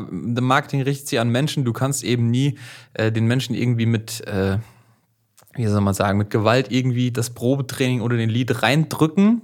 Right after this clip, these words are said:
ja. Du weißt halt nie, was los ist, ähm, beispielsweise im Sommer, ja, es sind halt einfach relativ wenige Leute online, da gibt's halt weniger Leads, ja, dann gibt's halt pro Monat mal nur, äh, zwanzig statt vierzig oder fünfzig oder nur zehn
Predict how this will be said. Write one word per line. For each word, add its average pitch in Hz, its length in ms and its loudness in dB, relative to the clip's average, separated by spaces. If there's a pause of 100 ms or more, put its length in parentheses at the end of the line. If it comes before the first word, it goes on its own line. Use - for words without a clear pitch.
(120)
ja. 120 260 0 (300)
Du 110 80 -4
weißt 147 180 2
halt 131 140 0
nie, 160 100 0
was 123 200 0
los 165 240 2
ist, 165 360 0
ähm, 123 360 0 (640)
beispielsweise 117 540 2
im 107 80 2
Sommer, 139 340 2 (460)
ja, - 80 -8
es 104 100 -6
sind 135 220 0
halt 123 120 2
einfach 123 300 -2
relativ 123 480 0
wenige 127 380 2
Leute 110 280 4
online, 165 460 2
da 117 80 0
gibt's 147 260 -2
halt 170 220 2
weniger 170 320 2
Leads, 190 500 -2
ja, 135 280 0
dann 131 240 0
gibt's 127 240 -4
halt 123 140 -2
pro 127 180 2
Monat 143 360 2
mal 127 200 2
nur, 135 440 2
äh, 120 120 -6
zwanzig 156 580 0
statt 147 240 -4
vierzig 160 400 -2
oder 123 160 2
fünfzig 190 600 0 (760)
oder 131 160 4
nur 127 140 4
zehn 160 340 4